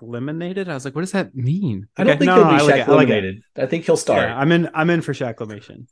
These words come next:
Speaker 1: Yeah.
Speaker 2: <laughs> Well, so is spell check. I got the, the little red
Speaker 1: <laughs>
Speaker 2: squigglies didn't show up. I think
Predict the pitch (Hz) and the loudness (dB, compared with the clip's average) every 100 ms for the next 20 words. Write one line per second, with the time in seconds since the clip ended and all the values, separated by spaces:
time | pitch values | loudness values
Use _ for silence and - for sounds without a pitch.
0 | - - - - - - - 151 143 180 | -12 -8 -4 -4 -6 -12 0 0 4 4
1 | 311 - - 160 - 127 - - _ 214 | 6 4 2 2 2 -2 -2 -16 _ -2
2 | 247 208 196 196 180 262 - 254 196 208 | 0 2 4 4 4 2 4 4 4 6
3 | 190 196 202 165 220 160 135 165 151 170 | 6 4 2 0 0 -2 -2 -8 -6 -4
4 | 151 185 - 151 156 196 | -2 -4 -4 -6 -2 -2